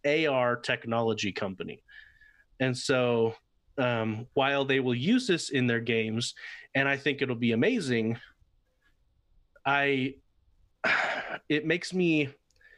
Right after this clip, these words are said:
it, it'll be great. It'll be wonderful, but it makes me a bit sad because that just means they're devoting s-, so much of their time towards stuff that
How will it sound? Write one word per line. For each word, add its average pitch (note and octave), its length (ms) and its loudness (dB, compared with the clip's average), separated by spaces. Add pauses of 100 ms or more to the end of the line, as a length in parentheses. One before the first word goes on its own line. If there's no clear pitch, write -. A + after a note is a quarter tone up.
(220)
it, F#3 220 0
it'll A#3+ 180 4
be A#3 120 0
great. D#3 360 0
It'll D#3+ 160 2
be G3 100 0
wonderful, D#3 600 0 (760)
but C#3 220 -2
it D3+ 100 2
makes E3 240 -2
me F3 100 2
a D#3 40 -4
bit D3+ 180 0
sad F#3+ 500 2
because C3+ 800 0 (720)
that D3+ 180 2
just - 220 -4
means D3 240 0
they're C#3+ 120 4
devoting C#3 540 2
s-, - 380 -4 (180)
so E3+ 640 0
much E3 680 -2 (540)
of C3 180 0
their B2+ 140 2
time B2+ 720 0 (840)
towards D3 920 2 (1200)
stuff - 420 -2
that C#3 140 2